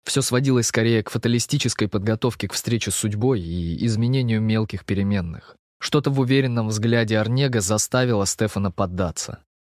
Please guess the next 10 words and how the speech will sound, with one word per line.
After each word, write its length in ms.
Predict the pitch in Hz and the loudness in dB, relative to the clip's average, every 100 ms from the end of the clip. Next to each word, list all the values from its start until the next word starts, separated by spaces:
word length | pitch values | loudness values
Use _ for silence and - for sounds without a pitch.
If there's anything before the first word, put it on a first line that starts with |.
| - | -2
Он 140 | 135 | 2
бросил 340 | 143 147 - | 2 2 2
ей 200 | 120 120 | 2 2
небольшой 460 | 120 113 117 - 120 | 2 2 0 2 0
стеклянный 500 | - 107 113 113 107 | 0 0 0 2 0
шарик, 480 | - 135 120 90 - | 0 2 0 -2 -8
еле 280 | 98 110 107 | -2 0 2
заметно 400 | 98 101 120 101 | 0 0 0 -2
сияющий 560 | - 98 101 101 - 95 | -2 0 0 0 -2 -4
синим. 500 | - 104 85 80 | -2 -2 -4 -8